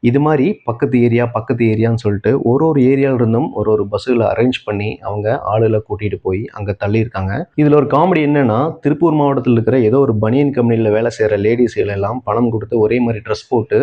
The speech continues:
அந்த கூட்டத்துல கொண்டு வந்து இறக்கியிருக்காங்கங்கிறத ஆதாரத்தோட ஒரு சில ட்வீட்டுகள்லாம் போட்டிருக்காங்க. நாங்க என்ன கேக்குறோம் அப்படின்னா, உங்க கட்சி சார்பில் நடத்துற கூட்டத்துக்கோ இல்ல மாநாட்டுக்கோ இந்த மாதிரி காசு கொடுத்து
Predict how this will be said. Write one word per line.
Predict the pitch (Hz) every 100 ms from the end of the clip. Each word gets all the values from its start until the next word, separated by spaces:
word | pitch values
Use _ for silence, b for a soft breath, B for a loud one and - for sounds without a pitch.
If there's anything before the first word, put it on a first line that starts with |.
| -
அந்த | 113 107
கூட்டத்துல | 123 120 117 113
கொண்டு | 110 110
வந்து | 107 107
இறக்கியிருக்காங்கங்கிறத | 120 120 147 143 131 117 110 104 98 117 170 - _
ஆதாரத்தோட | 110 139 143 139 117 110 143 -
ஒரு | 113
சில | 113 104
ட்வீட்டுகள்லாம் | - 139 147 127 120 123
போட்டிருக்காங்க. | 110 104 101 95 92 95 165 -
நாங்க | 127 139 147
என்ன | 190
கேக்குறோம் | 170 151 147 135
அப்படின்னா, | 117 101 98 123 156
உங்க | 135 180 185
கட்சி | - 147 -
சார்பில் | 170 139 135 135
நடத்துற | 110 110 110 127
கூட்டத்துக்கோ | - 143 139 117 113 107 113 -
இல்ல | 110 110 123
மாநாட்டுக்கோ | 110 120 135 110 107 98 117 127
இந்த | 127 151
மாதிரி | 143 139 170
காசு | - 127 156 151
கொடுத்து | 131 127 120